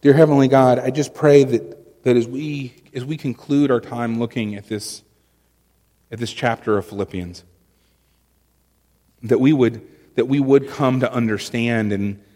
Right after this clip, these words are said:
grasp and exude contentment and satisfaction. That we would come to, to rest in you in unity and in your glory. And in so doing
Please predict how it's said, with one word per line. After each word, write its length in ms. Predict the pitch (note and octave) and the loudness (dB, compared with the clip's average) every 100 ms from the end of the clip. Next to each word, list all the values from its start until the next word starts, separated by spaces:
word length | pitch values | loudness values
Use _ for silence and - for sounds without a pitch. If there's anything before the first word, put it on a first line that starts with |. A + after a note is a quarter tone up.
| _ _ _ _ _ _ _ _ _ _ | _ _ _ _ _ _ _ _ _ _
grasp 720 | A2+ A#2 B2 A#2+ A2 - - - | 0 2 2 -2 -6 -10 -14 -12
and 180 | A#2+ G#2 | -8 -8
exude 720 | A#2 G2+ G2+ A2+ B2+ C3 B2 | -8 -14 -10 -4 -2 -2 -4
contentment 680 | A2 G2 - A#2+ A2 G#2+ G2 | -8 -8 -6 -8 -4 -8 -8
and 120 | G2 | -12
satisfaction. 720 | G2+ F#2+ F2 F#2+ F2+ - F2 _ _ _ _ _ _ _ _ _ _ _ _ _ _ _ _ _ _ _ | -8 -8 -8 -12 -14 -16 -20 _ _ _ _ _ _ _ _ _ _ _ _ _ _ _ _ _ _ _
That 120 | A2+ | -2
we 120 | C3 | 2
would 240 | B2+ C#3 C3+ | 4 4 2
come 380 | C3+ A#2 G#2+ | -2 -2 -2
to, 340 | G#2 A2+ G2+ F#2 _ _ _ _ _ _ _ _ _ | -4 -2 -2 -4 _ _ _ _ _ _ _ _ _
to 100 | - | 0
rest 400 | A2 C3 C3 - | 4 4 4 -2
in 140 | A#2 A2 | -2 2
you 320 | C3+ D3 C#3+ | 2 2 0
in 160 | A#2+ | 0
unity 600 | G#2+ C#3+ E3+ E3 D#3+ D3 | 2 4 4 0 0 -2
and 240 | C#3 B2 B2 | 0 0 0
in 140 | A#2 | 0
your 160 | A#2+ A#2+ | 0 -2
glory. 540 | A2 A2+ A2 F#2 F2 - _ _ _ _ _ _ _ _ _ _ _ _ _ _ _ _ - | 0 2 2 2 -4 -16 _ _ _ _ _ _ _ _ _ _ _ _ _ _ _ _ -4
And 100 | B2 | 0
in 140 | B2+ | 0
so 240 | A#2+ A#2+ G#2+ | -2 -4 -2
doing 640 | A2+ A#2 A2 G2 F#2+ F2+ | 0 0 0 -4 -6 -12